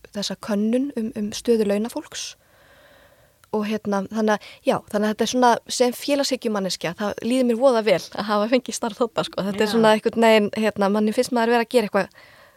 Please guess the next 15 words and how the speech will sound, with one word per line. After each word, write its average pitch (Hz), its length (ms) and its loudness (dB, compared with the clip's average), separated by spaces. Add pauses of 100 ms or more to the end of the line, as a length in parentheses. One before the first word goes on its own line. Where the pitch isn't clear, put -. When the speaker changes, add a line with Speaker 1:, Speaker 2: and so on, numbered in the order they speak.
(120)
Speaker 1:
gott, - 400 -2
hérna, 208 440 2 (180)
einhvern 196 320 -4
veginn 175 160 0
að, 185 160 -4
að, 190 200 -4 (840)
að, 202 100 -6
hérna, 190 340 -6 (380)
að 185 280 -8 (600)
vinna 202 400 2 (960)
svona 196 300 -2
svolítið 208 300 0
fyrir 202 180 0
hönd, 190 340 -2
hérna, 185 500 -4